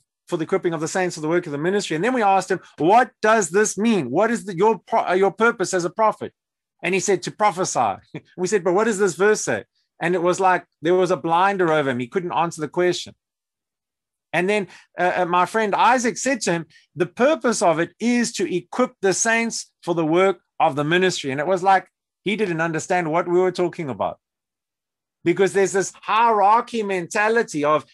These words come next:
everyone serves the gifted man or woman of God. Whereas, yes, we're all gifted. Some people are growing in their giftedness.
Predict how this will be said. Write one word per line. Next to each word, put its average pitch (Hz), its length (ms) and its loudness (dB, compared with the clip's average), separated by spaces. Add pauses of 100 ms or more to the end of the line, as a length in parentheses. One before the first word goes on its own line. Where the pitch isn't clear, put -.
(140)
everyone 214 560 2
serves 208 460 2
the 147 80 -2
gifted 170 640 -2 (200)
man 180 400 0
or 147 180 0
woman 160 320 0
of 120 160 -4
God. 123 380 0 (1400)
Whereas, 202 280 4 (160)
yes, 233 300 0
we're 208 140 4
all 262 180 4
gifted. 190 500 0
Some 254 240 -2
people 220 240 -2
are 196 80 2
growing 208 360 0
in 240 80 0
their 196 100 0
giftedness. 175 540 -2